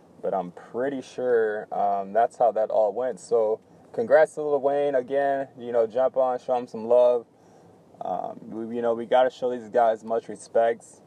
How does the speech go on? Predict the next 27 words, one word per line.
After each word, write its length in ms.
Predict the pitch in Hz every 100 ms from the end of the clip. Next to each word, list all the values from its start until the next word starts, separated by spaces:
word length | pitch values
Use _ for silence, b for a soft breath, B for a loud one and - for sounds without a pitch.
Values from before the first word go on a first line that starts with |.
| - - _ - -
Uh, 360 | - - - - -
you 80 | 113
know, 140 | 120 117
while 220 | 139 151
they're 140 | 113
here, 240 | 151 156 123
because 420 | 117 127 117 113
we 80 | 120
have 240 | 131 127
some 160 | - 131
of 80 | 123
these 160 | 110
young 220 | 120 135
rappers 320 | 123 113 113 113
that 100 | 107
are 60 |
passing 380 | - 123 123 113
away 200 | 113 117
so 200 | - 104
young. 400 | 107 127 135 131 _ b b b b b _ _ _ _ _ - -
Um, 240 | 110 110
we 80 | 110
had 300 | 120 120 120 120
X 220 | 127 123
X 240 | 123 -
S 160 | 127 -
Tentacion. 840 | 117 - 123 123 117 127 131 131